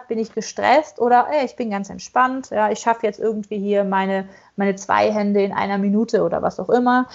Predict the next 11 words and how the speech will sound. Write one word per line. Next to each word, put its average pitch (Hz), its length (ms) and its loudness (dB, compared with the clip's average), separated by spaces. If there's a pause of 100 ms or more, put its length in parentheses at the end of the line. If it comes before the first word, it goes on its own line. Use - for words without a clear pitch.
(360)
ähm, 202 480 4 (580)
dann 185 260 2
für 196 140 0
das 180 220 2
Kind 208 260 -2
halt 185 160 -2
passt. 240 320 2 (600)
Und 226 300 -4
ja, 196 440 2 (140)
und, 202 340 -2
äh, - 200 -10